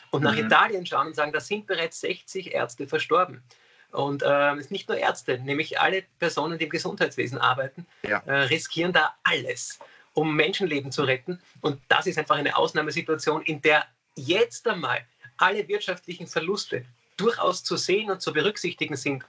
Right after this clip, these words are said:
Speaker 1: Und, äh, mit einem Blick in die Zukunft, übrigens mein Thema für heute, mit einem Blick in die Zukunft nochmal genau nachzuschauen ist, wie schafft man das Ganze? Aber aktuell geht's darum, dass man, äh,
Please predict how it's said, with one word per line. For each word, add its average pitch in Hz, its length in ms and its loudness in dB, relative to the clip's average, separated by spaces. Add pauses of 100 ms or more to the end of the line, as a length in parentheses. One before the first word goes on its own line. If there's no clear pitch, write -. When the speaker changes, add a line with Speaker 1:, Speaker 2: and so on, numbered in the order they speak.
(200)
Speaker 1:
Und, 135 200 -4
äh, 143 120 2
mit 151 160 -2
einem 147 220 2
Blick 185 300 0
in 190 60 0
die 185 100 0
Zukunft, 143 420 -4
übrigens 151 320 0
mein 160 200 2
Thema 190 240 2
für 143 160 2
heute, - 260 -8 (160)
mit 156 120 -4
einem 165 160 -2
Blick 196 200 0
in 214 60 -4
die 214 80 -6
Zukunft 196 320 -2
nochmal 170 180 2
genau 165 400 2
nachzuschauen 143 760 -2
ist, - 280 -16 (280)
wie 143 260 -4
schafft - 320 0
man 214 100 -4
das 196 140 -8
Ganze? - 360 -8 (460)
Aber 127 280 0
aktuell - 500 0
geht's 151 240 -2
darum, 139 380 0 (400)
dass 143 180 -4
man, 143 460 0
äh, 139 420 0